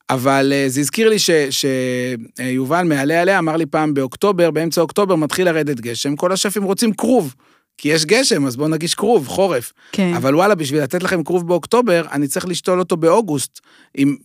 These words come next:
Speaker 1: ולהשקות אותו יותר, ולדשן אותו יותר. בואו תחכו לדצמבר, ואז תכניסו את הכרוב, כאילו, אבל לא, כי תפריט חורף כותבים באוקטובר.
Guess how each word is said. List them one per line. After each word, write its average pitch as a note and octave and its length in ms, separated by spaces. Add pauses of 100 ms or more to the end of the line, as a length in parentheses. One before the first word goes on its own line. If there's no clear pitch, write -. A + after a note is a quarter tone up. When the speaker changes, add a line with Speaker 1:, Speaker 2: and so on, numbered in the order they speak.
(100)
Speaker 1:
ולהשקות C3+ 560
אותו G3+ 160
יותר, E3+ 300
ולדשן B2+ 520
אותו G3 160
יותר. E3 260
בואו E3+ 240
תחכו F#3 320
לדצמבר, F3+ 800
ואז D#3 280
תכניסו F#3+ 360
את C3+ 80
הכרוב, B2+ 340
כאילו, B2 280
אבל B2 180
לא, G3+ 180 (100)
כי C3 80
תפריט B2+ 320
חורף C#3+ 260
כותבים D3 320
באוקטובר. C#3+ 460